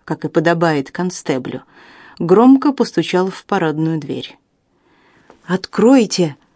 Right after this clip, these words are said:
потребовал он громогласно. "Полиция!"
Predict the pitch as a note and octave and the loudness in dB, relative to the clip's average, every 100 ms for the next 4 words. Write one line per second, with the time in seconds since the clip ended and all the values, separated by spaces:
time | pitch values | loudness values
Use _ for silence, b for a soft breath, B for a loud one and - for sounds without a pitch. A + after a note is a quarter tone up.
0 | _ - E3+ F3 E3+ D#3+ E3 E3+ F3+ E3+ | _ -4 0 2 0 0 -2 0 0 2
1 | F3 E3+ E3+ D#3 - C#3+ C#3+ _ _ _ | 2 0 0 -4 -6 -12 -12 _ _ _
2 | _ _ _ _ F#3 G3+ C4+ C4 - C#3 | _ _ _ _ 2 6 6 4 -6 -8